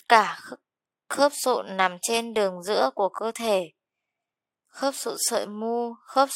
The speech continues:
sụn giữa cán ức và thân ức và khớp giữa các thân đốt sống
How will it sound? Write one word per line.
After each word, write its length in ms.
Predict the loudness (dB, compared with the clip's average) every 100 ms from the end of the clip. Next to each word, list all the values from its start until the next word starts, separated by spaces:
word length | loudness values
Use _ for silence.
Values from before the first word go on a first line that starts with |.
| -6
sụn 220 | -8 -8 _ _ _ _ _ _ _ _ _ _ -8
giữa 240 | 0 0 2
cán 260 | 2 2 0
ức 240 | 2 2 2 -20 -20 -20 _
và 220 | 0 2
thân 280 | 2 0 -2
ức 260 | 4 4 4 _ _ _ _ _
và 440 | -2 2 2 0 -8
khớp 280 | -2 2 2
giữa 180 | 4 0 4
các 180 | 4 4
thân 260 | 0 -2 2
đốt 160 | 0 0
sống 420 | 4 4 4 -4